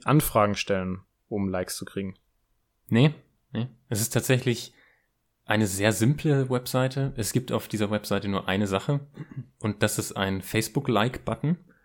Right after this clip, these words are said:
Speaker 2: Du kannst ja, du kannst ja auf deiner Webseite so Like-Buttons implementieren.
Speaker 1: Ja.
Speaker 2: Ähm,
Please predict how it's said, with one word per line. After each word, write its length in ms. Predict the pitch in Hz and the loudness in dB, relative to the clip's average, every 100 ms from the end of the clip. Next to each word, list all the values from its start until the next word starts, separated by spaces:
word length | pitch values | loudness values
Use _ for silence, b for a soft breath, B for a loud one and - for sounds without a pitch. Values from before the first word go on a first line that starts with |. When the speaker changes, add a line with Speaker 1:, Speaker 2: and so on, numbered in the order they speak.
| b _ | b _
Speaker 2:
Du 80 | - | 4
kannst 280 | 110 110 - | 4 4 4
ja, 120 | 107 | 2
du 80 | 104 | 2
kannst 220 | 107 113 | 0 0
ja 80 | 113 | -2
auf 100 | 104 | -2
deiner 320 | - 101 95 | -2 -2 -2
Webseite 460 | 98 104 110 101 101 | -4 -4 -4 -2 -4
so 280 | 95 92 90 | -4 -4 -4
Like-Buttons 800 | 98 92 98 - 107 - 117 - | -4 -2 -4 -6 -8 -2 -4 -2
implementieren. 760 | - 107 120 110 110 - 117 127 b b b _ | -6 -4 -4 -2 -4 -2 -4 -4 b b b _
Speaker 1:
Ja. 240 | 120 107 - _ _ | 0 0 -2 _ _
Speaker 2:
Ähm, 560 | 117 101 104 104 107 - | 0 2 2 0 -2 -6